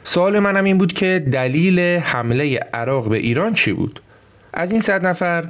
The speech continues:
فقط سیزده نفرشون پاسخ سوال رو میدونستن و یا حداقل اطلاعات کمی درباره‌اش داشتن. همشون با هم شدن سیزده نفر و هشتاد و هفت نفر پاسخ رو نمیدونستن.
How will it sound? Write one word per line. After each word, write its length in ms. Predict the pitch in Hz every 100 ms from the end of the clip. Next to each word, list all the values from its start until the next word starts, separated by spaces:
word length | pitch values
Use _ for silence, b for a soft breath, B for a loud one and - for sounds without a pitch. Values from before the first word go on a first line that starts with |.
| -
فقط 420 | - 123 135 156
سیزده 640 | - - 113 107 143 135
نفرشون 500 | 113 104 104 101 104
پاسخ 460 | 101 - 104 120 110
سوال 320 | 101 107 107
رو 100 | 107
میدونستن 760 | 104 139 160 160 156 - 151 127
و 60 |
یا 240 | 107 147 156 B B B
حداقل 680 | - 113 113 127 120 143 165
اطلاعات 560 | 113 113 117 110 139 151
کمی 340 | 147 147 147
درباره‌اش 480 | 123 104 101 113 120
داشتن. 440 | 120 98 - - - _ _
همشون 380 | 131 135 131 113
با 140 | 113
هم 80 | 170
شدن 240 | 180 143 135
سیزده 340 | 113 - 92
نفر 240 | - - - _ _ _ -
و 80 |
هشتاد 400 | 123 127 - 120
و 40 | 120
هفت 380 | 117 196 220 196
نفر 340 | 185 185 180
پاسخ 340 | 170 117 147
رو 100 | 156
نمیدونستن. 800 | 143 143 117 87 87 85 - -